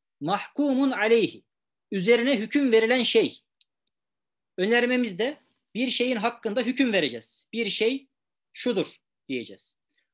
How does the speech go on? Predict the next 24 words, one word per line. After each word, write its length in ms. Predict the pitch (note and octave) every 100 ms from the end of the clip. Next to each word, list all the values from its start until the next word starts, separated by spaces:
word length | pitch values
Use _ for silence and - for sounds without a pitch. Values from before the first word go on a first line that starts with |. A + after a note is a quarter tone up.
| _
Bu 160 | B3 C#4
işte 240 | - -
hakkında 640 | F#3+ D#3 A3 - C4+ C4+ G#3
hüküm 340 | G#3+ D4+ C#4+
verdiğimiz 460 | A#3+ G3 F#3+ D#3+ -
şey, 320 | G3+ G#3+ -
ele 200 | F#3 C4
aldığımız 460 | A#3 G#3+ G3 F#3+ E3
şey 340 | - G3 - _ - -
mahkumun 720 | E3 G3+ - - C#4+ C4 C#4
aleyhi. 460 | A3 G#3 F3 A2+ G2 _ _ _ _ _ _ C#3+
Ve 120 | D#3+
yusemma 580 | F#3+ C4 C#4 B3+ C#4 C4
mevdu'an. 680 | A#3 G#3+ A3 G3+ B2 - _ _ _ _ -
Mevzu 340 | G#3+ A3+ A#3+
olarak 460 | C#4 F#3 C#3+ - _ _ _ _ _
isimlendiriliyor. 800 | E3 E3+ D#3 C#3+ C3 B2 A2 G#2 _ _ _
Konu 300 | - B3+ C#4+
yani 320 | A#3 C3+ A2+ -
konu. 340 | F#3 C#3+ - _ _ _ _ _ _
Türkçe'de 380 | - A3+ F3+ A#3
konu 220 | A#3+ G3+
olarak 280 | F3+ C#3+ B2+
çevrilmiş. 680 | - C3 C3+ A3 C4+ -